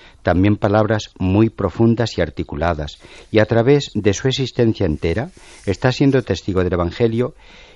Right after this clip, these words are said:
y obispo de Roma y sucesor de Pedro, que nos preside a todos en la Iglesia Católica. Yo no haría alternativas.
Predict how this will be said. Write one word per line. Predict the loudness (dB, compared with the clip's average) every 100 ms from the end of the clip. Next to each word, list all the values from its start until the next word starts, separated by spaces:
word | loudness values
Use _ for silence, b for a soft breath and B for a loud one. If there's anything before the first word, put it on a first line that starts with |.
| B
y | 0 2 4 2
obispo | 2 0 -2 -2
de | 0
Roma | 2 2 2 0 -4 -8
y | -4
sucesor | -2 -4 -4 -2 -2
de | 0 0
Pedro, | 2 2 0 -6 -2
que | 0
nos | 0 -2
preside | -6 -2 0
a | 0
todos | 0 -2 -4 -8 B B
en | 2
la | 2
Iglesia | 0 -4 -4
Católica. | -6 -4 -8 -10 -16 -18 -20 B B -4
Yo | 2 2
no | 2
haría | 0 2 2
alternativas. | 2 -2 -2 -2 -2 -2 -4 -8 -8 -10 -14